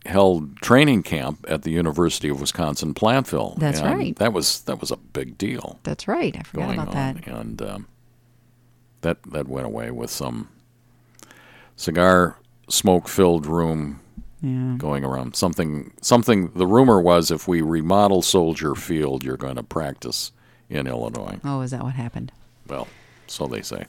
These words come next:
Speaker 2: So did you watch the playoffs?
Speaker 1: You know, I did. Um, I have a hard time sitting. Is it,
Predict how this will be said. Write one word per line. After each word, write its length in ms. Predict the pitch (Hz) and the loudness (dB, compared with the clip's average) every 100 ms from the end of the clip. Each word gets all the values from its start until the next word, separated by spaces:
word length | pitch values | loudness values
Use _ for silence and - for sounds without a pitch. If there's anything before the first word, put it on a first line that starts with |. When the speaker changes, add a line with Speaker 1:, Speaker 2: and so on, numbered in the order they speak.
| _ - - - | _ -20 -20 -12
Speaker 2:
So 400 | - 180 175 160 | -2 2 2 2
did 200 | 165 156 | 0 0
you 80 | |
watch 220 | 156 165 - | 0 0 -2
the 80 | |
playoffs? 560 | - 175 220 - - - _ _ _ - - - - _ | -4 -2 -2 -4 -8 -16 _ _ _ -20 -20 -20 -20 _
Speaker 1:
You 100 | 113 | 10
know, 120 | 120 | 12
I 80 | 113 | 12
did. 360 | 107 127 95 - | 10 8 6 -2
Um, 580 | 98 87 85 73 67 57 - - - | -4 -2 -2 -4 -8 -10 -14 -20 -12
I 180 | 78 - 285 _ _ _ _ _ _ _ _ _ _ - | -12 -12 -20 _ _ _ _ _ _ _ _ _ _ -12
have 120 | - | -6
a 60 | 87 | 0
hard 240 | 110 123 | 2 2
time 300 | 101 92 82 | 2 -2 -2
sitting. 480 | - - 98 78 60 - _ _ _ _ - | -4 0 2 0 -6 -14 _ _ _ _ -8
Is 160 | 85 | -2
it, 120 | 95 | -2